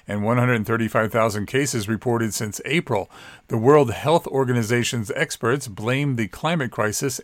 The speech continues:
and El Niño weather pattern for driving the surge. Alaska fishers fear another bleak season as crab populations dwindle in warming waters. Researchers are scrambling to understand the crab's collapse, with seas warmed by climate change as one theory.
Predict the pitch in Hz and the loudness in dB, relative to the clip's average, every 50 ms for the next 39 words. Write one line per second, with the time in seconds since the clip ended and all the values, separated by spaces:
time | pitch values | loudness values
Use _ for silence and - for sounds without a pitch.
0 | - - 131 131 131 135 131 - 117 117 117 113 117 127 147 151 143 139 127 117 | -6 -4 -2 -2 0 -2 -4 -4 -4 -2 -2 0 0 0 0 0 2 2 2 2
1 | 113 120 139 156 156 127 120 101 98 98 110 127 135 123 - - - - - - | 4 2 2 2 0 0 0 0 2 2 0 -2 -2 -6 -8 -14 -20 -20 -20 -8
2 | - - 131 131 131 131 131 - 123 113 123 127 127 120 117 117 110 104 95 - | 0 4 6 6 6 6 4 0 -2 0 2 4 4 4 2 0 0 0 -2 0
3 | - 147 139 120 104 92 87 85 - - - - - - _ _ _ _ _ _ | 2 4 4 4 2 0 -4 -10 -14 -16 -20 -20 -20 -20 _ _ _ _ _ _
4 | _ - - - - - - _ _ _ _ _ _ _ _ _ - 110 113 123 | _ -20 -20 -20 -20 -20 -20 _ _ _ _ _ _ _ _ _ -4 2 4 4
5 | 147 160 - - - 139 117 - - 160 160 - - 120 123 123 - - 117 113 | 4 4 2 2 0 0 0 2 0 -2 0 2 2 2 2 2 2 2 2 2
6 | 110 117 120 113 107 95 92 87 110 123 151 147 - - - - 147 156 165 113 | 4 2 4 2 2 0 0 -2 -2 0 0 -2 -4 -6 -4 -2 -2 -2 0 0
7 | 113 107 107 107 107 95 - - - 131 127 135 147 123 107 - 120 107 92 110 | 0 0 0 0 0 -2 -4 -2 2 4 6 6 6 2 2 0 0 0 2 2
8 | 104 101 104 98 113 110 101 95 87 107 104 131 143 139 131 127 120 120 110 107 | 2 2 2 2 0 -2 -4 -4 -4 -2 0 0 2 4 2 2 2 2 0 -2
9 | 107 104 113 117 110 107 104 101 104 104 120 147 147 117 101 98 90 - - - | 0 2 2 2 4 2 2 0 2 4 4 4 4 4 2 0 -2 -6 -14 -18
10 | - - - - - 135 151 156 - 147 135 127 - 139 120 107 120 107 101 - | -20 -20 -20 -8 -2 0 2 4 6 6 4 6 6 2 4 4 4 2 2 0
11 | - - - 127 135 135 123 117 110 107 98 104 110 110 107 104 98 - - 123 | -2 0 2 2 2 4 2 2 0 0 0 0 0 2 2 0 -2 -2 0 0
12 | 123 127 117 110 98 - - 127 117 113 110 104 - - - - 104 101 117 139 | 2 2 2 0 -2 -2 0 2 2 2 2 0 -6 -10 -8 -10 -2 0 2 2
13 | 143 120 120 - - 110 110 101 92 - - - 156 170 165 156 147 120 113 104 | 2 2 -2 -6 -6 -6 -6 -4 -4 -6 -4 -2 -2 -2 0 0 0 -2 0 2
14 | 113 131 143 147 139 113 113 110 110 110 - - 151 151 160 147 120 101 - - | 4 4 4 4 2 2 4 4 4 2 0 -2 -2 -2 0 0 0 -2 -2 -4
15 | 110 104 107 107 104 110 110 101 98 101 104 101 98 92 - 131 143 139 117 101 | -2 -2 -2 0 0 0 0 0 0 0 0 0 0 -2 -2 2 2 4 2 2
16 | 87 92 | 0 -4